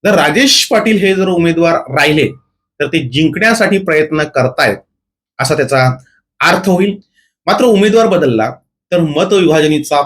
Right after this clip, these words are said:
फायदा जो आहे तो महायुतीला होऊ शकतो. हितेंद्र ठाकूर यांचे सत्ताधाऱ्यांशी असलेले संबंध लक्षात घेता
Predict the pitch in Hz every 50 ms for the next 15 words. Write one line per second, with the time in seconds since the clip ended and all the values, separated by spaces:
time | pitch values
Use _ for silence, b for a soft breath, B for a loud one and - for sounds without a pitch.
0 | - - 127 123 123 147 147 143 120 101 90 95 - _ _ _ - 135 131 135
1 | 131 123 135 135 131 127 127 127 127 131 131 123 123 - - _ - 127 156 160
2 | - - 143 - - - 196 208 196 B B B B B B B - 165 170 247
3 | 254 247 262 254 220 214 208 233 226 220 214 208 208 214 214 208 208 208 208 -
4 | _ - - 170 180 - 196 185 180 185 180 180 180 - - 190 180 - 147 143
5 | - - 170 165 165 160 160 160 - - 147 143 151 147 151 151 151 143 127 131
6 | - - 139 135 131 127 - 135 131 139 123 -